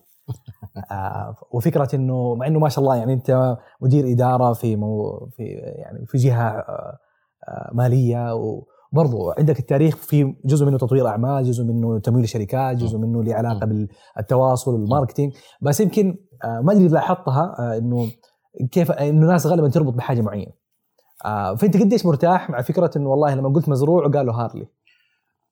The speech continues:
Speaker 2: آم، يمكن محمد، إحنا مجتمع ما عندنا هواية، ما عندنا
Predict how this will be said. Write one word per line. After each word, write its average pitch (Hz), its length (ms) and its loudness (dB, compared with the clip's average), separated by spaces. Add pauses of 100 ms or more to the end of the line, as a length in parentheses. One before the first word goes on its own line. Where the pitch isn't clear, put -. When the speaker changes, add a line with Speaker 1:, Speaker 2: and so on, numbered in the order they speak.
(140)
Speaker 2:
آم، 123 840 -10 (1600)
يمكن 190 200 -6
محمد، 202 320 -6
إحنا 185 200 -6
مجتمع 190 380 -4
ما 180 120 -2
عندنا 180 580 -6 (1800)
هواية، 98 340 -6 (260)
ما 123 120 -12
عندنا 120 540 -12